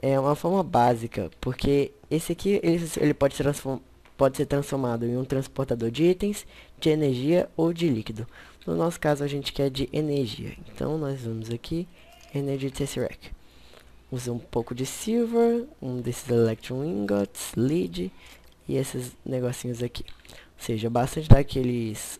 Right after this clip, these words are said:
ah, Electron Ingots. Ah, e pra isso eu vou precisar de ouro. Tenho seis aqui e também de silver.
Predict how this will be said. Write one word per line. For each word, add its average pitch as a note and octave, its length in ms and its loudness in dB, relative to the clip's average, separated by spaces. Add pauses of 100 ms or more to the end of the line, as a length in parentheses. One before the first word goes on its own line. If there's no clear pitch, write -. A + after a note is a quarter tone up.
(120)
ah, A#2+ 320 -2
Electron A#2 500 4
Ingots. - 640 -8 (960)
Ah, A#2+ 440 -2
e A#2+ 100 -2
pra A#2 200 0
isso A#2 160 -2
eu A#2 40 -2
vou A2+ 60 -6
precisar A#2 280 -4
de A2+ 180 -4 (160)
ouro. E3 480 0 (320)
Tenho A#2 220 -2
seis C#3+ 480 -2
aqui D#3 400 -4
e - 60 -20
também B2 360 -2 (160)
de A2+ 400 -4
silver. A2+ 600 -12